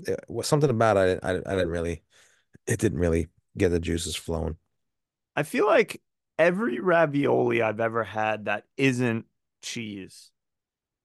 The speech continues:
Speaker 2: is always, like, kinda disappointing. And I don't know if it's 'cause I haven't had good non-cheese ravioli, or maybe I just always expect it to be cheese, but I'm always just kinda like, "Meh,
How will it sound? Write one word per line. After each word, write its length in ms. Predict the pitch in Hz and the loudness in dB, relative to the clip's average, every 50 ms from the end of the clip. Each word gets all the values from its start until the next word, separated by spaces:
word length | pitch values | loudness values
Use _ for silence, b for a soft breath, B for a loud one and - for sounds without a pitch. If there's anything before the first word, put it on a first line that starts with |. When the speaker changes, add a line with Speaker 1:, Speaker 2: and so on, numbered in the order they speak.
| _ _ - | _ _ -2
Speaker 2:
is 200 | - 143 135 131 | -2 0 4 6
always, 360 | 147 151 165 180 185 180 170 | 6 8 8 6 4 4 2
like, 240 | 190 185 180 - - | 2 2 2 0 -2
kinda 300 | - 147 156 151 160 165 | -6 -2 0 0 0 0
disappointing. 880 | 143 151 147 - 156 131 - - 113 117 123 113 - - 95 95 - - | 0 -2 -4 -2 -4 -8 -8 -8 -8 -8 -8 -8 -10 -12 -14 -14 -14 -8
And 80 | - 120 | -4 0
I 120 | 123 131 143 | 2 2 4
don't 100 | 143 147 | 4 4
know 100 | 139 139 | 4 4
if 120 | 131 - | 4 2
it's 140 | 131 - - | 0 0 0
'cause 180 | - 139 113 | -4 -2 2
I 100 | 120 113 | 2 2
haven't 360 | 107 107 117 117 120 120 120 113 | 2 0 -2 -2 -2 -2 -4 -6
had 400 | 113 120 117 117 107 101 92 - | -6 -6 -6 -6 -6 -8 -12 -6
good 460 | - 120 117 117 117 113 110 110 110 _ _ _ _ _ _ _ _ _ _ _ _ _ _ _ - | 0 2 4 4 4 2 0 -4 -8 _ _ _ _ _ _ _ _ _ _ _ _ _ _ _ -10
non-cheese 920 | 120 113 110 110 110 110 117 117 117 113 104 - - 123 117 117 113 104 113 | -6 -4 -2 0 0 0 0 0 -2 -4 -8 -10 -10 -10 -8 -8 -8 -6 -6
ravioli, 680 | 117 110 110 104 107 104 104 107 120 131 147 151 151 143 | -6 -6 -6 -6 -6 -4 -4 -2 -2 -2 -2 -2 -2 -2
or 140 | 120 110 | -2 -2
maybe 320 | 107 113 117 117 113 113 113 | -2 -4 -4 -4 -2 -2 -2
I 80 | 110 | -2
just 240 | 107 104 110 - - | -4 -6 -10 -12 -10
always 360 | - 117 113 110 110 110 101 | -6 -4 -2 -2 -2 -4 -6
expect 440 | 104 101 - - - 104 104 - - | -8 -12 -12 -10 -6 -6 -6 -6 -8
it 100 | 131 107 - | -12 -8 -8
to 80 | 135 | -6
be 140 | 127 131 127 | -4 -4 -6
cheese, 300 | - - 147 147 147 139 | -4 -2 0 0 0 0
but 120 | 120 110 | 0 0
I'm 120 | 113 120 127 | 0 0 0
always 200 | 135 143 139 131 | 0 -2 -2 -2
just 160 | 127 123 - | -6 -8 -6
kinda 200 | - 143 131 131 | -2 -2 0 0
like, 220 | 131 127 127 - | 0 0 -2 -2
"Meh, 280 | 196 202 202 190 180 175 | -2 0 0 0 0 -2